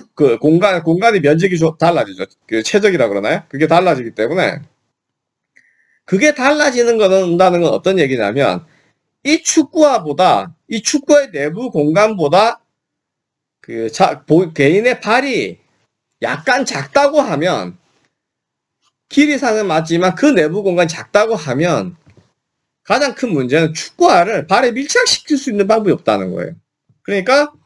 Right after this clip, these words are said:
발과 축구화는 일정한 정도의 이격이 발생할 수밖에 없다는 거죠. 만약에 이 축구화를 제가 이백오십오 신었다 그러면 여기가 더 타이트해지면서 제가 말씀드렸던 인사이드 전면이 발에 완벽하게 밀착이 되지 않는, 이거는 지금 어떤 형태로 여기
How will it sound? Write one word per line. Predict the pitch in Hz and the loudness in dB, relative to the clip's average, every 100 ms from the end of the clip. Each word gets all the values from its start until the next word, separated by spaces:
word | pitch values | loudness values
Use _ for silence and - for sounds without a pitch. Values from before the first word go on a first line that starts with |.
| _ _ | _ _
발과 | - 220 254 277 285 | 0 2 2 0 0
축구화는 | - 233 247 208 165 156 165 | -4 0 2 2 2 0 -2
일정한 | 220 254 294 277 233 | -4 0 0 2 -4
정도의 | 170 165 175 | -4 -2 -2
이격이 | 107 117 135 147 156 139 107 - _ | -4 -2 2 2 2 0 -2 -6 _
발생할 | 151 180 208 180 170 | -2 0 2 0 0
수밖에 | 156 101 | -4 -6
없다는 | 95 87 82 | -4 -6 -6
거죠. | 78 76 _ _ _ _ _ _ | -12 -20 _ _ _ _ _ _
만약에 | 127 190 233 233 | -2 0 -2 -2
이 | 262 | -4
축구화를 | - 302 277 240 | -2 2 2 2
제가 | 226 160 | -2 -2
이백오십오 | 156 277 285 214 240 208 202 | 0 0 4 2 2 2 2
신었다 | 180 208 165 170 151 | 4 0 2 0 2
그러면 | 143 151 208 277 277 _ _ _ _ | 2 2 4 2 0 _ _ _ _
여기가 | 214 262 214 | 2 4 2
더 | 220 | -2
타이트해지면서 | - 240 226 269 233 208 151 139 202 127 87 - | 2 0 2 0 0 0 2 4 4 4 0 -2
제가 | 143 202 | 0 0
말씀드렸던 | 160 160 185 175 160 160 233 262 _ _ _ _ - | 0 -2 0 0 2 4 2 2 _ _ _ _ -8
인사이드 | 247 262 277 254 233 | -6 0 0 2 0
전면이 | 233 262 247 226 214 | 0 -2 0 2 2
발에 | 196 196 | 2 2
완벽하게 | 208 143 170 240 - 208 | 2 0 0 -2 -2 -2
밀착이 | 196 208 254 202 | -2 -2 0 0
되지 | 175 180 151 | 0 0 0
않는, | 110 - | -2 -4
이거는 | 254 320 285 | 0 0 0
지금 | - 226 131 | 0 2 2
어떤 | 147 285 | 2 2
형태로 | 311 339 277 240 185 185 | 2 0 2 2 0 2
여기 | 220 240 | 2 2